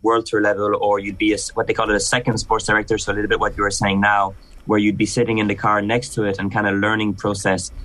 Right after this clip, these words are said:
or being, and then they'll give you the chance to be a, a sole director on some of the smaller races. So, um, so there is, they don't just throw you in there and you, you drive into Tour de France straight away.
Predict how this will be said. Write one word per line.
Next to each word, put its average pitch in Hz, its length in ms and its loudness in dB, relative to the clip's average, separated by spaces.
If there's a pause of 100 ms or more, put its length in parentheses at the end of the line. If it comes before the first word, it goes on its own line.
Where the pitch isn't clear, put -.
(240)
or 117 160 6
being, 117 240 0
and 117 100 0
then 117 140 2
they'll 107 140 2
give 107 180 -2
you 107 60 -2
the 98 100 0
chance 110 440 0
to 104 100 -4
be 101 160 2
a, 98 280 2
a - 60 -6
sole 117 300 0
director 104 420 0
on 98 140 -2
some 107 200 -4
of 98 80 0
the 98 100 0
smaller 113 380 2
races. 98 560 0 (420)
So, 107 500 4
um, 101 420 4
so 123 180 2
there 123 140 4
is, 143 280 2 (100)
they 131 100 2
don't 147 200 2
just 135 200 0
throw 123 140 2
you 117 140 2
in 117 100 -2
there 110 180 2
and 101 160 -4
you, 98 160 -8
you 110 80 -6
drive 107 320 0
into 101 140 -2
Tour 101 160 -4
de 101 60 -4
France 98 280 -2
straight 101 240 0
away. 98 340 2